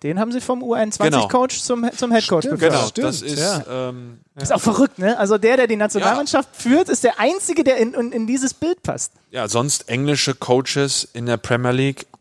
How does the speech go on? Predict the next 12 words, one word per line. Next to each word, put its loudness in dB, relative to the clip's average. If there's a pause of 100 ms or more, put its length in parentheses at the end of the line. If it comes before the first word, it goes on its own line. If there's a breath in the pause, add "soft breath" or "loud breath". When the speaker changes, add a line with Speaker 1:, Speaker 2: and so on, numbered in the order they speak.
Speaker 2:
Äh, 0
wie -4
gesagt, 0 (280)
Eddie -2
Howe 2
ist -2
grad 0
runtergegangen 0
und -6
hat 0
jetzt 0
aufgehört. -2